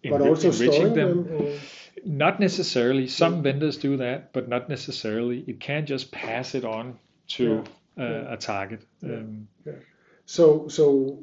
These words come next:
Speaker 1: uh, yeah, so in its essence, that's how I kind of interpreted you.
Speaker 2: Yeah.
Speaker 1: The data fabric makes available to the end users data from different
Speaker 2: Yeah.
Speaker 1: sources in a format that makes it trustworthy.
Speaker 2: Yeah, exactly.
Speaker 1: So, so I sense it's mostly, you know, pull,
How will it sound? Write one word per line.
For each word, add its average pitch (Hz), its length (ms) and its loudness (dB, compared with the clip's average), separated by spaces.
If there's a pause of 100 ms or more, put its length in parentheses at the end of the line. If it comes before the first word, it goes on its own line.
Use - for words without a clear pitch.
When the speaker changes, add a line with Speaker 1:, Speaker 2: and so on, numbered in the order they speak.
(200)
Speaker 1:
uh, 143 40 -2
yeah, 147 200 4
so 160 200 4
in 180 200 8
its 233 160 2
essence, 135 420 2
that's 160 240 4
how 139 240 4
I 135 200 4 (120)
kind 139 200 2
of 147 120 -2
interpreted 135 680 2
you. 117 200 -2
Speaker 2:
Yeah. 113 220 4 (100)
Speaker 1:
The 139 100 0
data 180 320 8
fabric 147 520 2
makes 135 320 0
available 190 680 2
to 156 180 -6
the 143 220 0
end 165 180 2
users 156 720 -4
data 160 380 4
from 143 260 2
different 156 380 0
Speaker 2:
Yeah. - 60 -12
Speaker 1:
sources 120 540 4 (340)
in 165 180 4
a 151 80 6
format 156 600 4 (560)
that 139 320 4
makes 135 320 2
it - 360 -2
trustworthy. 117 800 -4 (180)
Speaker 2:
Yeah, 127 220 4
exactly. 107 420 -8
Speaker 1:
So, 143 600 8
so 147 200 -2
I 180 280 10
sense 170 480 4
it's - 220 -2
mostly, 175 420 6
you 160 140 2
know, 143 160 6
pull, 156 340 2